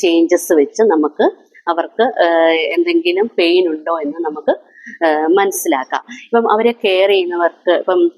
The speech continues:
ഇതെല്ലാം ഓർത്തിരിക്കാൻ പറ്റത്തില്ലെങ്കിൽ നമുക്ക് ഒരു അക്രോണിമായിട്ട് പെയിൻ എന്ന് തന്നെ ഓർക്കാം. നമുക്കത് ഓരോന്ന് എന്താണെന്ന് നോക്കാം.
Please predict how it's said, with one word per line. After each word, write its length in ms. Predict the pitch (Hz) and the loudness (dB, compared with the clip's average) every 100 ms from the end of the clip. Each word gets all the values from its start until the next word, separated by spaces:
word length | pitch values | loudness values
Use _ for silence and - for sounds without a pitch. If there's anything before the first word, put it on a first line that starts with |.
| _ - | _ -4
ഇതെല്ലാം 480 | 196 185 202 190 | -2 2 0 2
ഓർത്തിരിക്കാൻ 560 | 165 170 185 165 170 160 | 0 0 -2 -2 -2 0
പറ്റത്തില്ലെങ്കിൽ 640 | 160 156 156 165 156 160 165 | -2 -2 0 0 2 2 2
നമുക്ക് 280 | 160 170 170 | 0 0 0
ഒരു 100 | 170 | 0
അക്രോണിമായിട്ട് 920 | - - 190 202 208 165 156 - - - - - _ _ 214 | -2 -2 0 2 2 0 -2 -4 -6 -6 -20 -20 _ _ 0
പെയിൻ 440 | 214 233 254 254 | 2 4 2 2
എന്ന് 300 | 175 175 160 | 4 4 4
തന്നെ 180 | 160 160 | 2 0
ഓർക്കാം. 420 | 135 131 - 127 - - 220 | 0 0 -4 -8 -10 -4 0
നമുക്കത് 320 | 226 208 196 | 0 2 2
ഓരോന്ന് 380 | 185 190 196 190 | 4 4 4 2
എന്താണെന്ന് 680 | 170 190 196 165 160 165 | 4 2 2 0 -2 -2
നോക്കാം. 300 | 147 135 139 | -2 -2 -6